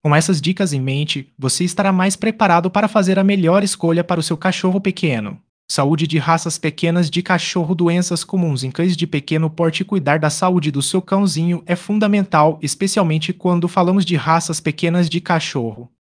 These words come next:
Esses pequenos amigos podem ser mais propensos a certas doenças. Aqui estão algumas delas. Um, problemas dentários. Cães pequenos frequentemente têm problemas com os dentes.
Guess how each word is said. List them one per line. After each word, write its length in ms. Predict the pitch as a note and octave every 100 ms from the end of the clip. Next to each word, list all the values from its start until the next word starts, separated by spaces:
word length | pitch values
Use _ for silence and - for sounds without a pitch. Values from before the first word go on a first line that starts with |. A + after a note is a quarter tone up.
| _ -
Esses 240 | E3+ E3
pequenos 420 | G3+ G3 F3+ E3
amigos 440 | E3+ D#3 D3 D#3 D#3
podem 280 | - G3 G3
ser 200 | D#3+ B2+
mais 240 | B2+ C#3+
propensos 560 | - F3+ E3+ F#3+ F#3+ E3
a 60 |
certas 420 | D3+ E3+ F3 F3
doenças. 720 | D#3 F3 B2 G#2 - A2 - - _ _ -
Aqui 200 | E3 G#3+
estão 280 | A3 E3 D#3
algumas 400 | D#3+ E3+ E3+ C3
delas. 500 | B2 A#2 A2+ - -
Um, 220 | B2+ A2+ A2 _ _ _ -
problemas 400 | E3 E3+ F#3 D3
dentários. 680 | D#3 D#3 A#2+ A2 A2 - _ _
Cães 240 | E3+ F3
pequenos 420 | - F3+ F3+ F#3+
frequentemente 760 | F#3+ E3+ F3 E3+ A3 E3+ F#3 -
têm 140 | F#3+
problemas 440 | F#3+ F#3 E3 F3 F#3+
com 160 | -
os 100 | F#3+
dentes. 640 | D#3 B2+ A2 - - -